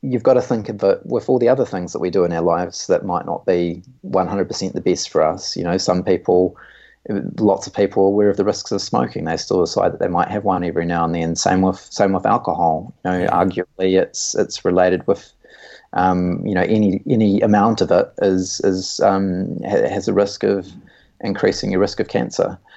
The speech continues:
Speaker 2: Yeah.
Speaker 1: So there's, there's different things that we decide to do or not do in our lifetimes that, you know, but it's just, it's, it's just about knowing what your risk is and what, what you're comfortable with. And so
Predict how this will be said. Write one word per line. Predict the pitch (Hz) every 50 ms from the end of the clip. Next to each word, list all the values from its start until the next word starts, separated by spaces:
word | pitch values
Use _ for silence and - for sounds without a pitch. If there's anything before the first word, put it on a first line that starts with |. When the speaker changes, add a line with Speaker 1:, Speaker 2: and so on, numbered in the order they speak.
| - 135 123
Speaker 2:
Yeah. | 110 104
Speaker 1:
So | 101 - - 123 101 98 98 98 _ -
there's, | 107 98 98 -
there's | - 107 107 104 95 98 - -
different | - - 151 143 - 120 80 -
things | - 117 113 113 -
that | - -
we | - 98 92
decide | 95 90 - - 98 92 87 85
to | - 98
do | - 98 107 117
or | 98 92
not | 92 95 98 - - -
do | 92 82 78 98 120 127 127 _ - _ _ _ _ _ -
in | - 95
our | 95 92 87
lifetimes | 90 92 95 92 92 92 - - - - - 110 95 90 90 87 85 85 - - - -
that, | 101 92 85 78 - - - - - - - - - - _ _ _ _ -
you | - 120
know, | 92 87 92
but | 101 107 98 78 -
it's | 110 -
just, | - - - -
it's, | - - - - - _ _ _ _ _ _ _ _ _ _ _ -
it's | - - - -
just | - - - - -
about | 110 101 98 90 - 101
knowing | 107 101 101 101 98 95 92
what | 92 92 87 - -
your | 101 104 104 101 98 98 95 95 95 95 98 _ _ _ _ _ _ _ _ _ -
risk | - 117 107 - - - -
is | 98 95 -
and | 107 101 104
what, | 107 104 - - -
what | 110 101 -
you're | 117
comfortable | - - 127 113 - - - 113 107 92
with. | 87 85 82 - - -
And | 87 85 85
so | - - 107 95 92 92 90 92 90 92